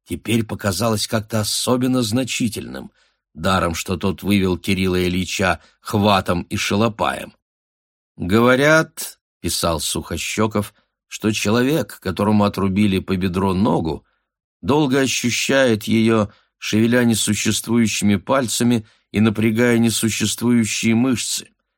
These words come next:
Так и Россия ещё долго будет ощущать живое присутствие Пушкина.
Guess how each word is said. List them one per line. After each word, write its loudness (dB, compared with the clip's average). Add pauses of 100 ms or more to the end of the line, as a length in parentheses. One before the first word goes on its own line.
(420)
Так 0
и 2
Россия 0 (300)
ещё 0
долго 2
будет 0
ощущать 0
живое 2
присутствие -4
Пушкина. -6